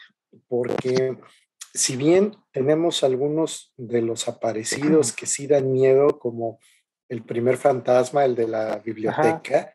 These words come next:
Speaker 2: el de la
Speaker 1: sí te
Speaker 2: biblioteca,
Speaker 1: saca el,
Speaker 2: sí.
Speaker 1: te saca el brinco, o el cadáver que
Speaker 2: Sí,
Speaker 1: va
Speaker 2: sí, sí.
Speaker 1: manejando el taxi,
Speaker 2: Ajá.
Speaker 1: pues en, en realidad los diálogos y las situaciones te llevan para que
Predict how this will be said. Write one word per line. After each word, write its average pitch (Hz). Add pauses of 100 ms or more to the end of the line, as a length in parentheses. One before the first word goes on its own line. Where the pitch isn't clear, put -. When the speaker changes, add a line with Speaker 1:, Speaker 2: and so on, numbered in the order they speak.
Speaker 2:
el 156
de 147
la 147
Speaker 1:
sí 139
te 147
Speaker 2:
biblioteca, 135
Speaker 1:
saca 135
el, 117
Speaker 2:
sí. 139
Speaker 1:
te 127
saca 147
el 135
brinco, 135 (400)
o 131
el 123
cadáver 139
que 165
Speaker 2:
Sí, 156
Speaker 1:
va 135
Speaker 2:
sí, 143
sí. 139
Speaker 1:
manejando 131
el 117
taxi, 113 (420)
Speaker 2:
Ajá. 147 (640)
Speaker 1:
pues 127
en, -
en 139
realidad 131
los 117
diálogos 135
y 107
las 98
situaciones 131 (580)
te 123
llevan 127
para 117
que 104